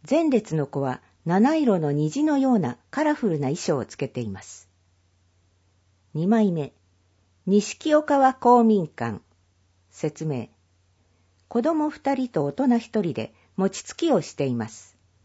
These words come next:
杵で餅を潰しているようです。三枚目、富岡公民館。説明。陶芸市のようです。花瓶や器が並び、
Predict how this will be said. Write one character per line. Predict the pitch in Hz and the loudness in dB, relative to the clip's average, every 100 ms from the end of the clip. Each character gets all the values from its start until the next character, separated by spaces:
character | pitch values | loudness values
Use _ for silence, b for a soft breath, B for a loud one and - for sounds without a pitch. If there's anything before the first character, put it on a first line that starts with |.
| _ _ _ | _ _ _
杵 | - 320 269 | -4 0 2
で | 160 - - - | 2 0 -6 -6
餅 | 165 - 262 | -4 -4 -4
を | 262 | -4
潰 | - 214 254 | -2 -4 -4
し | - | -2
て | 254 | 0
い | 226 | 2
る | 214 | 2
よ | 175 | 0
う | 139 | -4
で | 101 | -10
す。 | - - _ _ _ _ _ _ _ _ _ _ _ _ _ _ | -14 -20 _ _ _ _ _ _ _ _ _ _ _ _ _ _
三 | - 208 233 | -10 0 2
枚 | 226 190 | 2 2
目、 | 156 131 - _ _ _ _ _ _ _ | -2 -6 -12 _ _ _ _ _ _ _
富 | 214 247 349 | 2 4 4
岡 | 320 302 285 | 2 2 2
公 | 247 247 | 2 4
民 | 226 214 156 | 4 4 0
館。 | - 117 92 - _ _ _ _ _ _ _ | -6 -8 -8 -12 _ _ _ _ _ _ _
説 | - 160 - | -6 -6 -4
明。 | 175 135 - _ _ _ _ _ _ _ _ _ _ _ | -4 -4 -8 _ _ _ _ _ _ _ _ _ _ _
陶 | 285 330 | -2 0
芸 | 330 302 | 2 0
市 | 208 - 143 | -2 -4 -4
の | 127 | -2
よ | 131 | -2
う | 120 | -4
で | 110 | -6
す。 | - - _ _ _ _ _ | -12 -20 _ _ _ _ _
花 | - 202 | -6 -2
瓶 | 269 330 | 0 0
や | 277 240 190 | 2 2 0
器 | - | 2
が | 262 233 220 | 2 4 2
並 | 196 180 175 | 0 -2 -2
び、 | 156 - | -4 -10